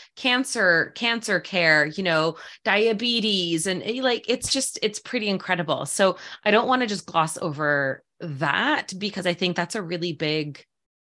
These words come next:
that's a big burden on modern day society, is just oxidative damage from, like, pollution and toxic debris and crappy foods. And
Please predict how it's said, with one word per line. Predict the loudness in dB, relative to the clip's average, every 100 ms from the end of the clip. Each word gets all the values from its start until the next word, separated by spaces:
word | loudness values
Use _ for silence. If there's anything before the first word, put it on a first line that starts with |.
| _ _ _ _ _ -8
that's | -4 -2
a |
big | 0 0 2
burden | 0 2 0
on | 0 -2
modern | -4 -6 -4
day | -6
society, | -6 -8 -2 0 0 -2 -6
is | -4
just | -6 -2
oxidative | -2 -2 -8 -6
damage | -4 -4 -4 -8 -10
from, | -8 -4
like, | -2 -2 -6
pollution | -10 -6 -4 -2 0 2 2 0 0
and | -2 -4 -6 -6 -10 -14 -20 -20 -6
toxic | -2 -2 -2 -6
debris | -6 -4 -2 0 0 2 2
and | 0 -2 -2 -4 -8
crappy | -6 -4 -4 -4 -8
foods. | -2 0 2 0 0 -2
And | -4 -6